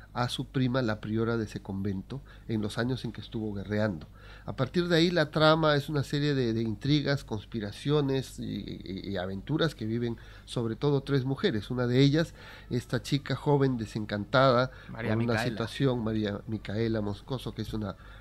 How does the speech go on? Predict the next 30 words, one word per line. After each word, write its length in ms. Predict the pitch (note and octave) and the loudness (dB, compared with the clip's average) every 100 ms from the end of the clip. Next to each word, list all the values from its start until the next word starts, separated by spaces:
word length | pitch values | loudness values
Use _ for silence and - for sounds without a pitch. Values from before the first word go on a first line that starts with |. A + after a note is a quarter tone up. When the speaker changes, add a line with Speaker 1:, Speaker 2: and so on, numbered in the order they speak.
| - | -12
Speaker 1:
una 120 | D#3+ D#3+ | -6 0
jovencilla 680 | D3 B2 A2+ - D#3 C#3 | 2 2 2 0 2 2
que 140 | - C#3 | 2 2
ha 80 | |
decidido, 640 | C3+ C3 B2+ A2+ B2+ C3 B2 - - - - | 2 0 -4 0 2 2 0 -6 -16 -12 -6
eh, 120 | A#2 | -2
refugiarse 560 | A#2+ - A2 E3 D3 | -2 -4 -2 0 0
en 80 | D3+ | -2
el 100 | B2+ | -2
convento 500 | B2 A#2+ C3+ C3+ A#2+ | -2 -2 0 -2 -4
por 120 | G#2+ | -6
unas 300 | G#2+ A#2+ A2 | -4 -4 -6
penas 400 | - B2+ A2+ A2 | -4 -4 -2 -2
de 80 | G#2 | -2
amor 400 | G#2+ B2+ B2+ B2 | 0 4 6 4
y 40 | G#2 | 2
por 200 | G#2 G#2+ | -2 -2
unos 240 | A2+ G2+ | -2 -2
dilemas, 500 | A#2+ A#2 A#2+ A2 - - - - | 2 4 4 2 -4 -16 -18 -10
y 80 | B2+ | -8
que 140 | - | -6
se 120 | C3+ C3+ | -4 0
ve 100 | D#3 | 0
envuelta 440 | D#3+ D#3 E3+ E3+ | 2 2 2 0
en 100 | C#3+ | -2
la 140 | B2+ | -2
trama 340 | - C#3+ D3 C#3 | 0 2 2 0
porque 280 | B2 G#2 G#2+ | -4 -6 -4
la 160 | G2+ | -4
superiora 640 | - - G#2 A#2+ B2+ B2+ | -6 -8 -4 -2 0 0